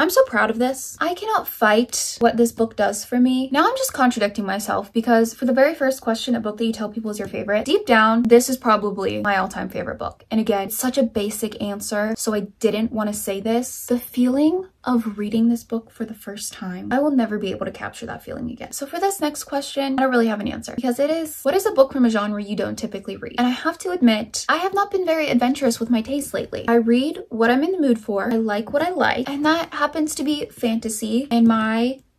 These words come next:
my made-up genre of creepy, weird, mystery, thriller, horror. That's what I stick to. So one genre that I really don't read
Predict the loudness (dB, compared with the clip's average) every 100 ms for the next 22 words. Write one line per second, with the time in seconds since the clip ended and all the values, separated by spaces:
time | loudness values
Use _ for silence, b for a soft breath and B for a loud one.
0 | _ _ -2 0 2 2 2 2 2 0
1 | 0 -2 -4 -4 -2 0 0 -2 -6 -18
2 | -14 -6 -4 -4 -2 2 4 6 4 2
3 | 0 0 0 2 -2 -6 -4 0 2 0
4 | -4 -8 _ _ -4 -2 2 2 4 4
5 | 4 2 -4 -4 -6 -8 -2 2 4 4
6 | 4 2 2 2 2 2 2 0 2 4
7 | 2 2 -2 -2 -2 -6 -2 -2 -4